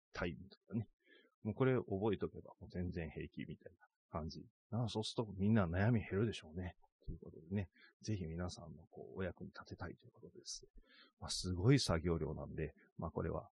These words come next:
えー、ちょっと教材にさせていただきたいなと思いますが、ぜひ楽しみにお待ちください。今年中には絶対、えー、作ってみせようかなと思っております。えー、ドラムだけじゃなくて、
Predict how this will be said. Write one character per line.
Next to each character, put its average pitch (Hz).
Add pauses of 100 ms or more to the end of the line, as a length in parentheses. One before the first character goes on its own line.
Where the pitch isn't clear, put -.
え 87
ー、 -
ち -
ょ 87
っ -
と -
教 85
材 78
に 78
さ 87
せ 80
て 76
い 78
た -
だ 85
き -
た 87
い -
な -
と -
思 87
い 87
ま 85
す -
が、 82
ぜ 92
ひ 82
楽 82
し -
み -
に 65
お 67
待 -
ち -
く -
だ -
さ -
い。 - (120)
今 -
年 117
中 101
に 87
は 71
絶 78
対、 - (380)
え 73
ー、 -
作 -
っ -
て 76
み 69
せ -
よ 76
う -
か 82
な 90
と - (100)
思 80
っ -
て -
お 76
り 78
ま -
す。 - (400)
え 98
ー、 -
ド 113
ラ 113
ム 110
だ 98
け 92
じ 92
ゃ 90
な 90
く -
て、 -